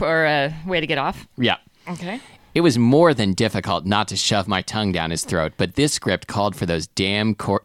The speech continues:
Speaker 2: tortured, held-back kisses. It was painful to the extreme.
Speaker 1: <laughs>
Speaker 2: Well,
Speaker 1: To the max.
Speaker 2: yep,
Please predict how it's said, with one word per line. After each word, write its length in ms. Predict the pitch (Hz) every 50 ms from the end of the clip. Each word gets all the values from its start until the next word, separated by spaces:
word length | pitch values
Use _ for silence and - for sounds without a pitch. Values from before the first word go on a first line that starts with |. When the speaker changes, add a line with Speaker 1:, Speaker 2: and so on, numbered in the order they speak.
| -
Speaker 2:
tortured, 480 | - - 123 123 113 - - 127 113 101
held-back 680 | - - 107 104 110 101 98 - 92 92 98 101 _ -
kisses. 560 | - - 98 82 - - 71 65 62 - - - - - - -
It 100 | 117 110
was 160 | 85 82 -
painful 540 | - - - - 87 95 90 - - 78 67
to 160 | - - 98
the 160 | 90 85 78 65
extreme. 720 | - - - - - 98 92 82 71 69 60 - - - - -
Speaker 1:
<laughs> 200 | - - - - - - - -
Speaker 2:
Well, 200 | - 196 208 190
Speaker 1:
To 60 | 196
the 60 | 165
max. 600 | 156 156 151 147 139 131 135 - - - - - -
Speaker 2:
yep, 280 | - - - 120 110